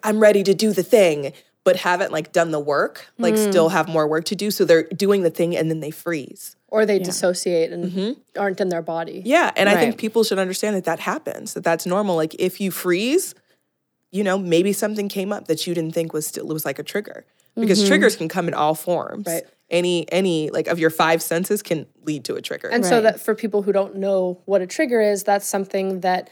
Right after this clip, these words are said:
Speaker 3: that comes up that either, like, reminds you or, like, physically or emotionally brings you back to that time or feeling of
Speaker 2: Mm-hmm.
Speaker 3: trauma. So, like,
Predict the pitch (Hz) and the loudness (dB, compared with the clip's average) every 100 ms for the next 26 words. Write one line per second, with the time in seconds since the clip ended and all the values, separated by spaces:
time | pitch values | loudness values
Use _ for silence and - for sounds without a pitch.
0 | _ - 202 - 214 202 196 185 185 196 | _ -2 -2 0 -4 -2 2 0 2 -2
1 | 175 185 185 180 165 - 180 190 254 247 | -2 0 0 0 -2 -4 -6 0 2 2
2 | 240 233 220 214 185 180 175 - - 208 | 2 2 6 6 6 2 0 -4 0 0
3 | 202 196 202 196 185 185 185 190 180 190 | 0 0 2 4 2 0 -2 -4 -6 -6
4 | 175 180 175 180 180 160 156 165 - - | -4 -2 -2 -2 -6 -4 -4 -4 -8 -12
5 | - 170 160 - _ _ - 190 180 170 | -6 -4 -6 -8 _ _ -8 -4 -4 -4
6 | 170 175 180 - 170 170 180 233 240 226 | -6 -8 -8 -4 -4 -4 -8 -2 0 2
7 | 214 208 202 170 - 180 165 165 | 2 0 -2 -6 -4 -2 -2 -4